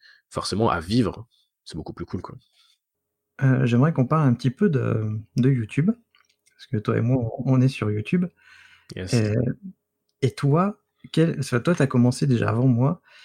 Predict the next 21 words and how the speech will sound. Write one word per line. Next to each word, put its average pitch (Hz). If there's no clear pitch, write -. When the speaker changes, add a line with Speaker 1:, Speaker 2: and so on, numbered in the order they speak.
Speaker 2:
et 120
c'est, 139
c'était 147
quoi 196
pour -
toi 147
le 139
déclic 139
pour 117
ouvrir 139
ta 110
chaîne 143
YouTube ? 123
Qu'est-ce 151
qui -
t'a 120
poussé, 147
euh, 107
vraiment 131
à 117
l'ouvrir ? 113